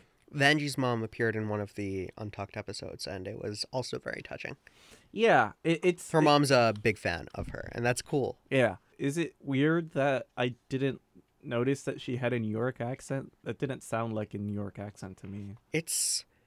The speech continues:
Speaker 1: New York-ish? And there's no really other way to put it.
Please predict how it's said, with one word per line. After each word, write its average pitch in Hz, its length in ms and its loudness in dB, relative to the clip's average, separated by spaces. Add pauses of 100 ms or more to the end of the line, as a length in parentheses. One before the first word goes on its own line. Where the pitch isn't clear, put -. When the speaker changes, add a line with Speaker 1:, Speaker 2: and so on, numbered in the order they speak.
(360)
Speaker 1:
New 151 300 2
York-ish? 160 1200 0 (140)
And 165 140 -2
there's 170 200 6
no 180 80 6
really 160 280 6
other 143 180 6
way 135 120 6
to 120 80 2
put 123 220 0
it. - 180 -2